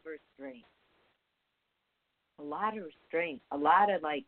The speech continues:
checking along the way before you blurt out things that aren't okay. It's, it's like the toothpaste thing, you know, where you can't put the toothpaste back in the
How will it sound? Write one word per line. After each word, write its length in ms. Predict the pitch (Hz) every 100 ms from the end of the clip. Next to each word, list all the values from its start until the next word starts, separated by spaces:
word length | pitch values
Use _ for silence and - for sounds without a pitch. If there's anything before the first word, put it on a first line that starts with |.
| _ -
checking 420 | 170 - 156 139
along 360 | 139 147 147
the 120 | 139 131
way 240 | 143 135
before 600 | 123 - 135 127 117 117 _ _ _ _ _ _ _ _ _ _ _ -
you 120 | 143 -
blurt 340 | 131 156 156
out 240 | 139 131 - -
things 300 | 127 117 - -
that 220 | 117 117 _ _ _ _ _ 147
aren't 340 | 147 139 135
okay. 560 | 123 123 - 143 113 - - _ _ _ _ _ _ _ _ _ _ _ _ 156
It's, 160 | - -
it's 240 | - 143 170
like 160 | 165 -
the 100 | 147 -
toothpaste 520 | 214 - - 135 - _
thing, 240 | 127 117
you 100 | 117
know, 140 | 127 127
where 100 | 135
you 140 | 135
can't 260 | 139 151 147
put 160 | 147 139
the 80 |
toothpaste 560 | 139 160 - - 123 -
back 260 | 135 131 -
in 140 | 131
the 120 | 123